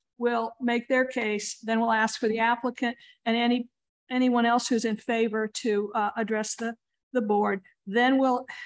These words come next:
have the opportunity for anyone who's opposed to the application to speak. We will close the public session, uh, and then the board will, will discuss the, uh, the matter and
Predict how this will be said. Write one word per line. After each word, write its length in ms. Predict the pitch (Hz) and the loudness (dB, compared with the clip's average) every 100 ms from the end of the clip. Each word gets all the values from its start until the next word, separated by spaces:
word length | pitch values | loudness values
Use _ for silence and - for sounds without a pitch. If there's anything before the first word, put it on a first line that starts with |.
| - | -4
have 160 | 247 | -2
the 120 | 220 220 | 2 2
opportunity 600 | 220 247 - 262 226 226 | 2 0 0 2 2 -2
for 160 | 247 | -4
anyone 340 | 233 226 226 226 | -2 -2 -2 0
who's 200 | 226 214 | -2 -2
opposed 540 | 208 262 269 285 - | -6 -4 -2 -2 -4
to 180 | 277 233 | -4 -2
the 160 | 208 208 | 0 0
application 720 | 196 196 208 214 202 214 190 | -4 -8 -8 -6 -6 -6 -8
to 100 | 196 | -8
speak. 380 | - 202 185 185 _ - - _ - | -6 -4 -4 -6 _ -20 -20 _ 0
We 140 | 240 | 2
will 140 | 226 | 2
close 580 | 220 - 233 240 285 294 | 0 0 2 4 4 2
the 120 | 330 269 | -2 -2
public 360 | 302 269 277 269 | 0 2 0 -2
session, 680 | - 247 233 - 226 220 220 _ _ _ _ | -2 0 0 0 -2 -2 -4 _ _ _ _
uh, 240 | 208 208 196 190 | 0 2 0 -4
and 220 | 180 185 196 | -4 -2 0
then 360 | 226 220 226 | 0 0 0
the 100 | 196 | -2
board 460 | 190 220 226 233 214 | -2 2 2 2 -2
will, 280 | 226 214 214 - 226 _ | -4 -4 -8 -12 -12 _
will 180 | 214 220 | -2 -2
discuss 640 | 208 214 - - 240 247 | -2 -4 -4 0 0 0
the, 180 | - 233 | -2 0
uh, 180 | 226 214 - _ | 0 0 -4 _
the 220 | 220 220 | -4 0
matter 520 | 220 226 220 220 214 220 | 2 4 4 4 2 2
and 300 | 208 202 | 0 0